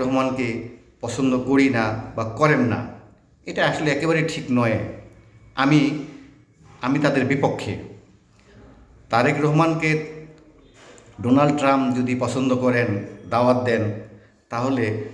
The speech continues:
আমরা কি এমন হয়ে গেছি যে তাকে পছন্দ করব না?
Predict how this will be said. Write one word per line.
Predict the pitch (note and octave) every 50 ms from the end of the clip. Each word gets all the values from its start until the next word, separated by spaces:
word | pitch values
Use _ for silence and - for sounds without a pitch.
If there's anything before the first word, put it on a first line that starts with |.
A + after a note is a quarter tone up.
| - - - _ - - -
আমরা | A#2+ C3 D3 D#3+ D#3+ D3+ D3+ C#3 B2+ - - - - - - - - - - -
কি | - B2 C3 D3+ D#3 E3+
এমন | E3+ D#3+ D#3+ E3 D#3
হয়ে | C#3 C#3+ D3+ D#3
গেছি | C#3+ D3 - - - D3
যে | C3+ C3+ C#3+
তাকে | D3 C3+ A#2+ A#2+ A#2
পছন্দ | A#2+ A#2 - - B2+ B2 B2+
করব | B2 C3 B2 A#2 A#2
না? | A#2+ B2+ C3 C3 - -